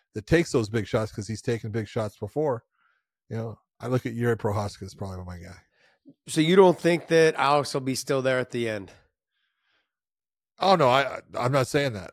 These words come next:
Speaker 1: I'm saying he, if, if there was a guy that was gonna get it back, it would be Yuri.
Speaker 2: This is what I'm gonna say. I'm gonna say that there's,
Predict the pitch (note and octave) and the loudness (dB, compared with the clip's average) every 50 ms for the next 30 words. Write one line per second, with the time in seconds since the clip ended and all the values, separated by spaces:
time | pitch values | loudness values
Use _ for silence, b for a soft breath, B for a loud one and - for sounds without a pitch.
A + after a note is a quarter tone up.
0 | _ - A#2 A2+ A2 B2 A#2 A2+ G#2 B2+ A#2 G#2+ G2 G2 A#2 B2 A2+ - C3 B2+ | _ -8 -6 -4 -2 -2 -2 -2 -2 -4 -6 -6 -8 -6 -6 -4 -2 0 0 0
1 | B2 A2+ A#2+ G#2+ A2+ B2 B2 B2 A#2+ A#2 A2+ G#2 A#2 A#2+ A2+ G#2 A2 B2 A#2 A2 | 0 -2 -4 -4 -2 -2 0 0 -2 -2 -4 -6 -6 -8 -8 -6 -4 -4 -4 -4
2 | G2 F#2+ A2+ A#2 A#2+ A2+ - - - - - F#2+ G#2+ G2+ F#2+ F#2+ G2+ F#2+ F#2 F#2+ | -4 -4 -4 -4 -4 -4 -6 -12 -20 -18 -14 -10 -10 -10 -8 -8 -10 -10 -10 -12
3 | F#2 F2+ F2+ F#2 - - B B B B B B B E3+ E3 D3+ G3+ A3 G3 F3+ | -12 -14 -16 -18 -20 -20 B B B B B B B -8 -6 -4 -4 0 2 4
4 | D#3 D3 C#3+ C#3+ C#3 B2 A#2 G#2+ - B2 A2 G2+ G2+ - - B2+ D3+ F3+ G3+ G3 | 4 4 4 2 2 0 -2 -2 -4 -6 -6 -6 -6 -6 -6 -4 -4 -2 -2 -2
5 | E3 - - D#3 D3 D#3+ E3+ D#3 C3 A#2+ B2+ C3+ A#2+ | -2 -2 -2 0 0 0 0 -2 -2 -4 -4 -4 -4